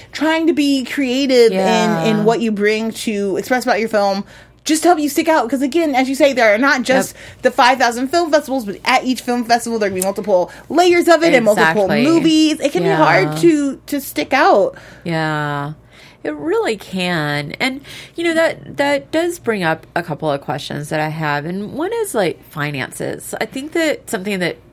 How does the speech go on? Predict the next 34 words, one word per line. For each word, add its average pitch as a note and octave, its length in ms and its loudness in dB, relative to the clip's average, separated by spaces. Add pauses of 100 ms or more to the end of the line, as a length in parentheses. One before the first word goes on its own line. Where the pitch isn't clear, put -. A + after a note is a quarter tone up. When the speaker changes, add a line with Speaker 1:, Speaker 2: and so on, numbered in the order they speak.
(140)
Speaker 2:
people F3 360 -6
sometimes D#3 500 -8
do, C#3+ 440 -2 (320)
it C4 80 -4
is B3 80 -4
heartbreaking C#4+ 680 -4
to C#4 60 -6
me F#3 400 -2
when F3 540 -4
a - 40 -6
filmmaker E3 480 -4
writes D3 360 -2
me D3 160 -4
and D3+ 100 -6
says, F3+ 240 -4
"Cricket, E4+ 400 0
I D4 80 0
wanna C#4 180 -4
go C#4 120 -2
to C#4 40 -6
film C4 200 -6
festivals, G3 480 -4
but F#3 100 0
I F#3 60 4
have G3 260 -2
no F3+ 400 0
money. D#3+ 300 -2
I - 60 -4
spent F3 200 -6
it D#3+ 140 -4 (200)
all D3 460 4
on C#3+ 220 -4
my D3 160 -6
film." C3+ 520 -4